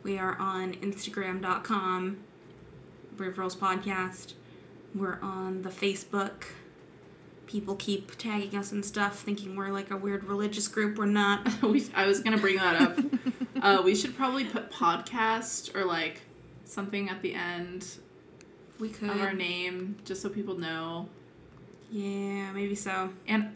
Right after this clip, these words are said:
Speaker 2: e-, even when we say, like, "Hey, like, don't, we're, we're, like, a true crime podcast or, like, horror podcast or whatever," people, like, it's all old people that are tagging us, so they don't understand.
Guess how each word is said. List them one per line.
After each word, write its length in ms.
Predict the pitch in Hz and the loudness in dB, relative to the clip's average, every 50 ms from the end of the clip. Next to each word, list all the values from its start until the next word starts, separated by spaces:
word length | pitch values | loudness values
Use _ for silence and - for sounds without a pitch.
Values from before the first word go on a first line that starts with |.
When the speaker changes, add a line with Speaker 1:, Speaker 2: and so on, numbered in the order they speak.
| - - - | -12 -10 -6
Speaker 2:
e-, 160 | 214 202 - | -6 -6 -4
even 300 | - 240 247 269 311 330 | -2 -2 0 0 0 0
when 100 | 320 285 | 2 2
we 120 | 254 220 170 | 2 2 2
say, 440 | 151 - - 185 170 165 170 196 202 | 2 0 0 2 2 2 2 2 2
like, 240 | 196 170 175 175 | 0 0 -2 -4
"Hey, 480 | - - - 285 294 302 302 277 247 220 | -6 -6 -4 -2 0 0 0 0 2 2
like, 400 | 185 180 - - 151 - 214 208 | 2 0 0 -2 -4 -6 -6 -4
don't, 360 | 208 208 214 220 220 214 208 - - - | -2 0 0 0 0 -2 -4 -8 -8 -6
we're, 220 | 208 208 214 202 | -2 -2 0 0
we're, 300 | 220 208 214 214 220 226 | 0 0 0 2 2 2
like, 260 | 226 220 214 202 - | 0 0 0 0 -2
a 360 | 196 185 180 175 170 175 - - | -2 -2 0 -2 -2 -4 -6 -8
true 220 | - - 226 220 | -6 -6 -6 -4
crime 320 | - 233 214 202 202 196 190 | -2 0 0 2 2 0 -2
podcast 680 | 196 220 180 170 170 - 202 180 165 165 170 - - 185 | -2 -2 -2 -2 -2 -2 0 0 2 2 0 -2 -4 -4
or, 60 | 175 | -4
like, 200 | 175 175 - - - - - - - - - - - - | -4 -4 -6 -10 -16 -18 -20 -20 -20 -20 -20 -14 -6 0
horror 300 | 226 214 202 190 180 185 | 2 2 4 2 2 0
podcast 840 | - 180 170 165 - - 185 165 165 170 196 - - - - - - | 0 -2 -2 -2 -2 0 0 2 2 0 -2 -2 -4 -4 -6 -8 -4
or 120 | - 190 180 | 0 0 2
whatever," 600 | 170 170 175 170 170 170 165 165 170 175 208 - - - - - - - - - - - - - - - - - - - - - | 2 2 2 0 0 -2 -4 -2 -4 -4 -6 -8 -14 -18 -20 -20 -20 -20 -20 -20 -20 -20 -20 -20 -20 -20 -20 -20 -20 -20 -12 -4
people, 360 | - 226 214 214 233 233 208 | -4 -2 0 2 2 2 4
like, 220 | 208 202 202 - - - | 4 2 0 -2 -4 -4
it's 140 | 208 208 220 | 0 0 2
all 160 | 214 220 220 - | 2 2 2 2
old 240 | 185 190 202 196 - | 4 4 4 2 0
people 320 | - - 185 165 170 160 | -2 -4 -4 -4 -4 -4
that 120 | 156 156 151 | -2 -2 -2
are 60 | 165 | -2
tagging 420 | - - 175 160 165 170 185 185 | -2 -2 -2 -2 -2 -2 -2 -2
us, 180 | 196 214 208 - | -2 0 0 0
so 60 | - | 0
they 100 | 180 170 | 0 0
don't 220 | 170 185 180 165 175 | 2 2 0 -2 -2
understand. 760 | 175 160 170 - - - 160 143 143 135 117 104 208 - | -4 -4 -4 -6 -6 -6 -6 -4 -4 -4 -4 -4 -4 -4